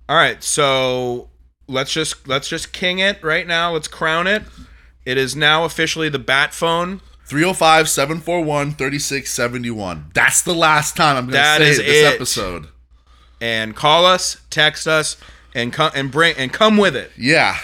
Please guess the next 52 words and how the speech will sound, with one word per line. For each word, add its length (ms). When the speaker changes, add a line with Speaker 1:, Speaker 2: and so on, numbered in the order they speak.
Speaker 2:
yeah, 200
yeah, 140
Speaker 1:
And 80
Speaker 2:
yeah, 60
Speaker 1:
come 140
Speaker 2:
yeah. 80
Speaker 1:
with 160
it. 160
Speaker 2:
We 180
are, 200
we, 240
uh, 80
we, 180
we're 320
excited. 420
We 60
can't 220
wait 140
to 100
see 240
what, 260
uh, 140
what 160
you 100
guys 380
think. 440
Uh, 380
bash 420
us, 120
don't 260
bash 360
us. 360
We, 260
uh, 380
we 140
got 180
thick 240
skin 260
over 200
here. 180
We, 80
Speaker 1:
Mm. 300
Speaker 2:
we, 140
we, 20
we 180
want 180
all 380
the 80
smoke, 480
as 160
they 140
say, 220